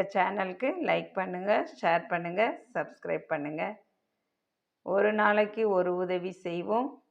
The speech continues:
பெற்றோரை பாதுகாப்போம், விவசாயம் போற்றுவோம்.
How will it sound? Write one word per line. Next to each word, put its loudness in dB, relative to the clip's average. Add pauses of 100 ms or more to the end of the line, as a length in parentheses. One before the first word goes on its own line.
பெற்றோரை -2
பாதுகாப்போம், 4 (400)
விவசாயம் 2
போற்றுவோம். -6